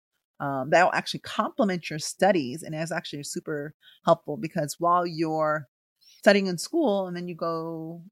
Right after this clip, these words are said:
to work, um, you can actually take much of what you're learning in school and apply it,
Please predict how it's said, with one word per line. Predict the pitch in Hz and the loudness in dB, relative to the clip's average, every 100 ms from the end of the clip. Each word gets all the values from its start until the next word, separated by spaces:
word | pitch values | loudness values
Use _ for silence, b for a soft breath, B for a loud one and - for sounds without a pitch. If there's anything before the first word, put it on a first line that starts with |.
| _ | _
to | - | -10
work, | 160 190 190 - - _ _ _ _ _ - | 0 4 4 0 -10 _ _ _ _ _ -4
um, | 170 160 165 | -2 -2 -4
you | 175 | -4
can | 196 - | -4 -2
actually | 175 - 185 165 160 | -2 -2 -2 -2 -2
take | - 208 175 - _ | -4 -2 -2 -6 _
much | 143 165 170 170 | -4 -2 0 -2
of | |
what | 165 | -6
you're | 170 156 | -6 -6
learning | 156 | -6
in | 151 | -10
school | - 160 | -8 -6
and | 147 | -6
apply | 143 - 175 143 | -8 -6 -2 0
it, | 135 107 - - | 0 -2 -8 -16